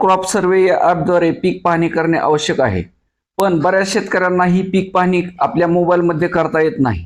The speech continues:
किंवा ते शहरी भागात वास्तव्यास असतात आणि मजुराच्या माध्यमातून अथवा वाट्यावर शेती दिलेली असते. अशा शेतकऱ्याची पीक पाहणी करणे कठीण जाते. यासाठी शासनाने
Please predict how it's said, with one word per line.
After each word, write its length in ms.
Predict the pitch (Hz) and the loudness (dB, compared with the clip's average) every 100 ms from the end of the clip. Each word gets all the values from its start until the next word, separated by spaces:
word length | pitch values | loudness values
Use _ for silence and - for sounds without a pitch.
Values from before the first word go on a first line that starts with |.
| - | -6
किंवा 300 | - 175 147 117 - | -2 0 0 0 0
ते 120 | 170 131 - _ _ | 0 -2 -6 _ _
शहरी 360 | - 180 185 185 | -4 0 2 2
भागात 360 | 180 175 175 156 | 2 2 0 0
वास्तव्यास 500 | 160 - 165 165 - | -2 -2 -2 0 -2
असतात 300 | - 156 139 - | -4 -4 -6 -4
आणि 240 | - 151 151 | 0 2 2
मजुराच्या 500 | 147 156 165 160 156 | 2 2 0 0 0
माध्यमातून 580 | 156 143 151 147 160 147 | 0 0 0 0 0 0
अथवा 360 | 143 151 123 110 - _ _ - | 0 -2 -2 -4 -12 _ _ -2
वाट्यावर 440 | 151 160 190 196 | 0 0 0 -2
शेती 280 | 180 185 180 | -2 -2 0
दिलेली 320 | 156 156 156 143 | 0 2 4 2
असते. 340 | 127 - 82 - _ _ _ | 0 -4 -8 -10 _ _ _
अशा 260 | - - 202 | -2 0 -2
शेतकऱ्याची 640 | 202 190 196 185 180 190 190 | -2 -2 -2 -2 0 -2 0
पीक 220 | 190 190 | -2 0
पाहणी 240 | 175 180 | 0 0
करणे 300 | 175 165 165 | 0 0 0
कठीण 360 | 160 156 170 156 | 0 -2 0 2
जाते. 320 | 143 - 92 - _ - | 0 0 -4 -6 _ 0
यासाठी 480 | 151 170 180 170 | 0 2 0 -2
शासनाने 600 | 160 165 156 165 147 123 | -2 -4 -2 -2 0 0